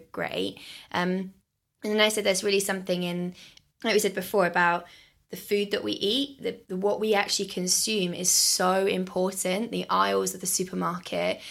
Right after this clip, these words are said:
and what happens in that supermarket is so important to climate change and to the world around us. So what we put in our trolleys and what we buy, not only the packaging that it sits in, the country it's from, whether it's fair trade, whether it's organic, it can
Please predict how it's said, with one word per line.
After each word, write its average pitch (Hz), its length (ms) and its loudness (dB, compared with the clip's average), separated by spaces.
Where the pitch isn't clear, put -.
and 185 140 0
what 190 140 -2
happens 180 720 -2
in 208 140 0
that 190 120 0
supermarket 175 800 -2
is 180 160 0
so - 340 4
important 180 720 0
to 185 100 -4
climate 185 380 0
change 196 400 -2
and 180 100 -2
to - 80 -10
the 175 80 -4
world 170 280 0
around 170 340 -4
us. 208 260 -4
So - 140 0
what 180 60 2
we 196 100 2
put 196 220 0
in 196 100 -2
our 185 140 -4
trolleys 180 640 -2
and 180 120 0
what 180 80 0
we 180 140 0
buy, 175 400 0
not 196 220 0
only 190 460 0
the 180 80 -8
packaging 185 560 -2
that 190 120 0
it 202 120 -2
sits - 360 -2
in, 180 180 0
the 180 60 -4
country - 520 -2
it's 202 200 -2
from, 180 380 2
whether 175 220 -2
it's 196 200 2
fair 190 240 0
trade, 180 360 -2
whether 180 160 -6
it's - 160 -8
organic, 180 520 -4
it 196 120 -8
can 190 120 -8